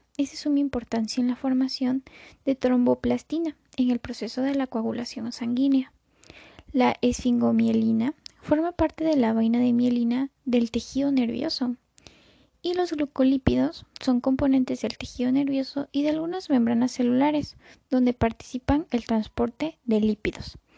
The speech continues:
También existen los esteroles. Uno de los esteroles más comunes es el colesterol, que se obtiene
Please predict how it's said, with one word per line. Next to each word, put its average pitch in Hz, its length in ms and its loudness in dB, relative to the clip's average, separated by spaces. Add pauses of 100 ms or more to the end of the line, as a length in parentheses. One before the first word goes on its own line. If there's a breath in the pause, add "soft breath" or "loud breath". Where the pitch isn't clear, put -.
(440 loud breath)
También 330 400 2
existen 277 460 0
los 233 180 -2
esteroles. 262 580 0 (380)
Uno 359 220 -6
de 403 100 -4
los 240 140 -2
esteroles 233 460 0
más 226 200 0
comunes 233 520 -2 (120)
es 302 260 0
el 311 160 0
colesterol, 226 580 -6 (640 loud breath)
que 277 140 6
se 254 140 2
obtiene 226 480 -2